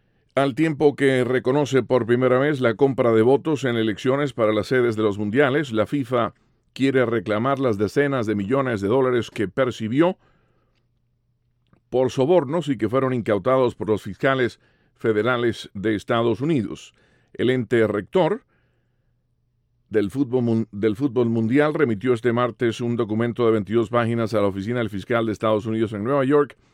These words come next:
para reclamar la devolución de gran parte de los ciento noventa millones de dólares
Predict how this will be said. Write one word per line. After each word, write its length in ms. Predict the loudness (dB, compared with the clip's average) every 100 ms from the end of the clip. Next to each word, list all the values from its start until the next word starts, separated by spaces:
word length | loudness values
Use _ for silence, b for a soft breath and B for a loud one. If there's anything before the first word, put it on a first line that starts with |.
| b b b
para 320 | -2 0 0
reclamar 720 | 0 -2 -2 -4 -2 0 -2 -2
la 280 | -2 0 -2
devolución 1040 | -8 -4 0 0 0 -2 -2 -2 -2 -6 -12 _ _ _ _ _ _ _ _ _ _
de 220 | -2 0
gran 320 | 2 2 0 0
parte 320 | -2 0 -2
de 60 |
los 160 | -2 -2
ciento 300 | -4 -2 -2
noventa 360 | -2 -2 -2 -2
millones 400 | 0 0 0 0
de 60 |
dólares 500 | 2 4 2 0 -4